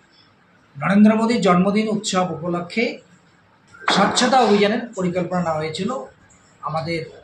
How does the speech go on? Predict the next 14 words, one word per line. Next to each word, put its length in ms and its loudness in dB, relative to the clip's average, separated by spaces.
শিকারপুর 680 2
বৈরাগীহাট 760 2
অঞ্চলের 460 -2
অন্তর্গত 420 -6
এক 400 -4
নম্বর 260 0
মণ্ডলে। 400 -10
সেখানে 380 4
ভারতীয় 500 2
জনতা 340 2
পার্টির 300 2
কার্যকর্তারা 560 -4
সকলে 400 -6
মিলে 420 -4